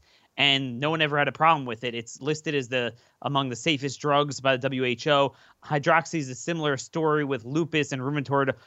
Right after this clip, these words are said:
arthritis. It's been used all the time, so it's, it's not experimental.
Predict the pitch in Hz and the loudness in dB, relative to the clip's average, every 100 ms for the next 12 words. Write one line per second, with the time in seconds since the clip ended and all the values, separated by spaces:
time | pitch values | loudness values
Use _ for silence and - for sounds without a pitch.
0 | - 131 123 143 151 147 139 - - - | -2 0 2 4 6 6 4 0 -8 -4
1 | 139 131 180 151 165 139 - 175 160 131 | -2 0 0 4 4 4 2 2 2 0
2 | 156 139 - - - _ 147 147 170 147 | -4 -4 -6 -18 -20 _ -4 0 4 4
3 | - - 156 143 160 165 147 | 2 -2 0 2 0 2 0